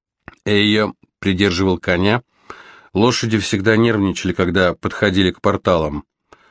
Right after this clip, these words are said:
"Глухо. Не отвечает", я вздохнул. Эйя с облегчением отвёл лошадей в сторону, передал повод ближайшему солдату.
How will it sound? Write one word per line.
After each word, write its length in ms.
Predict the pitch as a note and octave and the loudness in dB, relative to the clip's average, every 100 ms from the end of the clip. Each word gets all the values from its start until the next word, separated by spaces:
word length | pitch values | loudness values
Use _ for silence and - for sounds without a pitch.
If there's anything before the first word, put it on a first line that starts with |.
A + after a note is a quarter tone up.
| _ _ _ _ | _ _ _ _
"Глухо. 560 | - A2+ D3 - F2+ - - _ _ - | -2 2 2 2 -2 -6 -14 _ _ -2
Не 160 | G2 G#2 | 2 2
отвечает", 680 | - G2+ - A2+ F#2+ E2 F2 | 0 -4 0 0 0 -2 -4
я 80 | |
вздохнул. 560 | D#2 D2+ E2 - E2 C#2+ _ _ _ _ _ _ _ _ _ _ - | -4 -6 -8 -6 -6 -6 _ _ _ _ _ _ _ _ _ _ -2
Эйя 420 | C#3 E3 D#3 D3+ - | 2 4 2 0 -2
с 140 | - | -2
облегчением 640 | A2+ A2 - - D#3 C#3+ | 0 0 -2 0 0 0
отвёл 380 | A2 - A#2+ A2 | 0 0 2 2
лошадей 420 | F#2+ - F#2 G2 | 0 -2 0 0
в 80 | E2 | -2
сторону, 520 | - B2+ C#3 C3+ B2+ - _ _ _ _ _ _ - | 0 2 2 0 -2 -6 _ _ _ _ _ _ -10
передал 420 | - G2 G2+ A#2+ F#2 | -2 0 2 0 0
повод 320 | A#2+ A#2 G#2 | 2 2 0
ближайшему 640 | F#2+ F2 F#2+ F#2 - G2 | 0 0 0 -2 -2 -4
солдату. 640 | - G2 F#2 E2 C#2+ C#2+ | -2 -2 0 -2 -6 -12